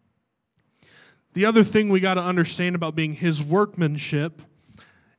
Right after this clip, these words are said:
is that first, or second of all, is, is it's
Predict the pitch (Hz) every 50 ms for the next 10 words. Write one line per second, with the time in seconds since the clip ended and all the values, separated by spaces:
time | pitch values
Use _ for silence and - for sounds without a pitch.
0 | _ - _ _ _ _ _ _ _ _ _ _ _ _ _ _ _ _ 175 175
1 | 175 156 185 185 175 160 - - - 202 208 196 - - - - - - 180 160
2 | 151 - - 226 208 202 - 208 190 180 165 170 170 185 202 190 160 151 143 -
3 | - - 170 170 165 147 160 156 - - - - -